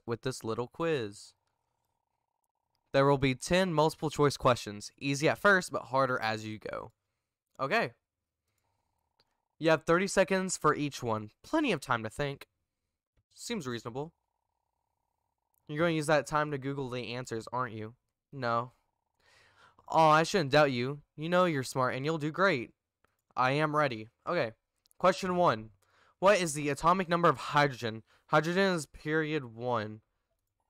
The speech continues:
It's one, obviously. Yeah, that's correct. Oh, there's some glowing stuff in her face. Okay. I don't see what happened, but okay. What is the chemical formula of water? H two O.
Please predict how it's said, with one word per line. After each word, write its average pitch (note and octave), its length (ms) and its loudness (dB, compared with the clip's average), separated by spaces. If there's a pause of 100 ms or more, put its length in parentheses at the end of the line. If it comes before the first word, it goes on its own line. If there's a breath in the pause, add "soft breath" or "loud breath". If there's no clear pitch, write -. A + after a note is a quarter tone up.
(280)
It's - 140 -16
one, A#2 460 2
obviously. A2+ 640 -6 (320)
Yeah, C#3 100 0
that's D3 220 0
correct. B2+ 280 -2 (180)
Oh, F3+ 160 4
there's C#3+ 220 0
some B2+ 380 -10
glowing C#3 260 -4
stuff A#2 220 -2
in A2 60 -8
her A2 100 -10
face. A2 400 -8 (420)
Okay. C3 220 -4 (2000)
I B2 160 0
don't B2 180 -4
see B2+ 100 -6
what A2+ 160 -2
happened, A#2 460 0
but A2 200 -8
okay. A#2 320 -8 (440 loud breath)
What D#3+ 140 2
is F#3 80 -2
the G3 80 -6
chemical G3 320 0
formula F#3 400 2
of B2 120 0
water? A2+ 540 -2 (240)
H D#3+ 300 -4
two C#3 200 -4
O. A2+ 320 -2